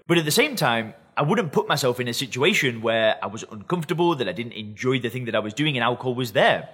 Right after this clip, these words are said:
Like, I wouldn't exactly go into a, a nightclub with booming music and it was super busy because I just don't enjoy that environment. So the trick is, is when it comes to dealing with these other drinkers, it's just to do what you love. Don't do things that you don't enjoy,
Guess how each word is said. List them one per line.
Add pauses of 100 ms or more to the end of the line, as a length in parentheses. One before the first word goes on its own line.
(140)
Like,
I
wouldn't
exactly
go
into
a,
a
nightclub
with
booming
music
and
it
was
super
busy
because (540)
I
just
don't
enjoy
that
environment. (140)
So
the
trick
is,
is (200)
when
it
comes
to
dealing
with
these
other
drinkers,
it's
just
to
do (100)
what
you
love. (160)
Don't
do
things
that
you
don't
enjoy,